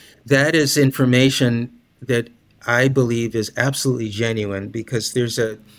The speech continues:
when you have something appear in a holy text that's trying to paint a, a character as holy, as, as a prophet, and then there's evidence of something to the contrary, you can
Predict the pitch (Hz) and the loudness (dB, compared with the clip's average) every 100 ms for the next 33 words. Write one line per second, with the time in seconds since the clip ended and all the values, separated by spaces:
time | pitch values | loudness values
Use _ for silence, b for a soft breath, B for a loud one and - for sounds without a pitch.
0 | b b b b b b - 127 127 120 | b b b b b b -6 -2 0 2
1 | 139 147 147 - 143 139 127 117 - 147 | 2 2 2 0 0 2 0 -2 -2 2
2 | 139 120 - 110 107 107 110 110 - - | 4 4 0 -4 -6 -6 -6 -8 -8 0
3 | 147 139 131 113 - 131 110 - - 113 | 2 4 2 -2 -2 0 0 -2 -6 -6
4 | - - 135 123 127 - 120 107 - 147 | -6 -2 2 2 0 -2 -2 -2 -4 0
5 | 147 143 139 - 113 113 - 117 - - | 4 4 0 -12 -16 -14 -14 -14 -10 0
6 | 131 127 123 - 107 104 110 104 104 - | 2 2 0 -2 0 2 2 0 -2 -8
7 | - _ - 165 175 143 92 95 - 104 | -12 _ -4 4 4 4 0 -4 -4 -4
8 | 104 - 107 107 104 - 113 - 135 139 | -4 -6 -4 -4 -4 -8 -8 -4 0 0
9 | 147 117 95 - 120 123 135 135 123 - | 0 -6 -8 -4 0 4 6 6 4 0
10 | 127 139 127 117 117 117 - 135 120 120 | 0 2 2 0 -2 -2 -2 -2 -2 -4
11 | 113 120 107 104 143 160 139 113 95 98 | -4 -4 -6 -4 -2 -2 -2 -4 -2 -2
12 | 98 123 123 127 | -4 -8 -4 -4